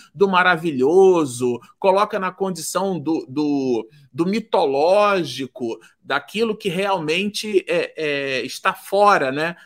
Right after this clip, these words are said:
da nossa realidade. Então, não. Nesse sentido, não. Ele coloca mais adiante, impressionam mais aos olhos do que a inteligência.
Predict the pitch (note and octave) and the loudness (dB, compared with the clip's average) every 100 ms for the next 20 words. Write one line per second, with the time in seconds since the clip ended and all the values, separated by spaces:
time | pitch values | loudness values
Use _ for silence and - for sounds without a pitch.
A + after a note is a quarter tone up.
0 | _ D3+ E3 D3+ D#3 E3+ D#3+ D#3+ G3 G3 | _ 0 0 0 -4 -4 -4 -4 -4 -2
1 | C3 A2 A2 - - _ _ _ - F#3 | -2 -2 -6 -10 -14 _ _ _ -8 -4
2 | G#3 A#3 B3 F3 B2+ F#3 - _ - C#3 | 0 0 2 0 0 -6 -16 _ -14 -8
3 | D3 D3 E3+ G3+ F#3+ - F#3+ G3 G#3 C3+ | -6 -6 -10 -8 -6 -4 -2 -2 -4 -4
4 | G2+ - - C#4+ D#4 C4 G#3 F3+ F3+ E3+ | -6 -12 -6 -4 -2 0 2 0 -2 -4
5 | E3 F#3 F#3 B3+ G3+ G#3+ A3+ B3+ B3+ A3+ | -4 -4 -4 -2 -2 -2 -4 -4 -2 -2
6 | A#3 A#3+ A#3 A3 G#3 A3 C4 A#3+ A3 D#3+ | -2 -4 -2 0 4 4 4 2 2 2
7 | E3 G3 G#3 G3 G#3 - F#3+ G#3 G3 F#3+ | 2 2 0 -4 -4 -4 -2 0 0 -2
8 | G3 G#3 G#3 F3 C#3+ C3 B2+ - G2+ | 0 0 0 0 2 0 -4 -10 -10